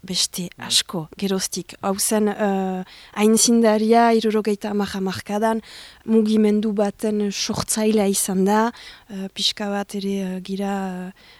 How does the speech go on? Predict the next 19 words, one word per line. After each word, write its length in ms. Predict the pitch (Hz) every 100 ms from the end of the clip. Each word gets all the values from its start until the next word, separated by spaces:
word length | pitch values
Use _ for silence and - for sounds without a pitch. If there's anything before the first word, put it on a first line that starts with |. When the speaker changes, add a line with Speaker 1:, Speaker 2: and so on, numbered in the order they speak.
| _
Speaker 1:
Elena 380 | - 196 196 202
Gianni 500 | 202 214 202 220 220
edo, 200 | 214 202 196 190
eh, 140 | 190 190
Montessori 960 | 202 214 214 233 214 - 214 - 233
eta 220 | 220 - 190
bide, 420 | 196 196 214 202
eh, 380 | 196 180 185 180 180 - - -
pedagogo, 920 | 208 185 208 202 214 196 214 208 202
eh, 120 | 196 196 - -
berezi 600 | 208 214 214 208 - 226
horien 480 | 208 202 208 196 190
bidean. 460 | 190 190 208 233 277 - - - -
Geroztik 540 | 220 254 269 - 262 220
beharrik 400 | 208 208 247 226
badira 420 | 202 196 208 202
beste 340 | 180 175 - 214
hainbat 440 | - 240 269 285 277
sortzaile 840 | - 247 - - 233 226 233 262